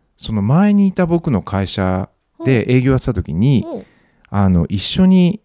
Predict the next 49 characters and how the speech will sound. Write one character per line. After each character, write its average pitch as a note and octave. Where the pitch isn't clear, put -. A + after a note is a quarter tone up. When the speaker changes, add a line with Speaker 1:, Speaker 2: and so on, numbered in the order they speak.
Speaker 1:
仕 -
事 C#3+
を C#3
や C3
り C3
ま C3
せ C3+
ん A2+
か」 F#2
っ -
つ -
っ -
て、 F#2+
あ F2+
の、 D#2+
訪 C#3
ね F#3
て -
き -
た F2
方 -
だ E2+
っ -
た -
ん -
で -
す -
よ。 -
Speaker 2:
ま F#3+
あ。 F#3+
Speaker 1:
で、 B2
そ F#3+
の G3+
方 A3+
が C3+
ソ A#2
フ -
ト D#3+
バ E3+
ン D3
ク A2
の F2+
部 F#2+
長 B2+
を A#2+
や B2
る B2
前 E3+
に、 F3+